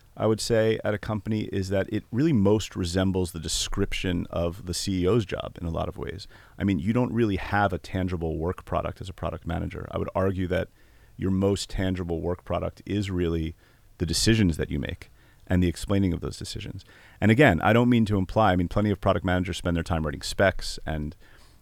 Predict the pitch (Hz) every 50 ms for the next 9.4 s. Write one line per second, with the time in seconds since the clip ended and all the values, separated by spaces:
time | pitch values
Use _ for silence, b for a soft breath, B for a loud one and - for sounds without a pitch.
0 | - - - - 98 87 87 80 82 78 76 78 90 98 95 98 95 - 101 95
1 | 92 95 92 90 85 85 78 - - 104 95 90 87 82 80 - - 82 80 76
2 | - - - - - 95 98 98 - - - 87 87 98 110 120 120 120 110 107
3 | 107 98 82 - - 104 101 - - - - - - 107 104 92 90 95 95 90
4 | 87 85 85 87 98 98 90 87 82 78 80 92 92 - - - - - b b
5 | b b b b b b - - 87 98 95 87 73 - - - - - - -
6 | - - - - - 101 95 - - - - - - 101 - - - 107 110 110
7 | 120 123 - - - 95 98 98 - - - - - 113 107 104 104 95 90 82
8 | - - 82 80 82 - 71 71 80 82 82 82 - - 101 - _ _ - 85
9 | 90 90 - - 95 87 87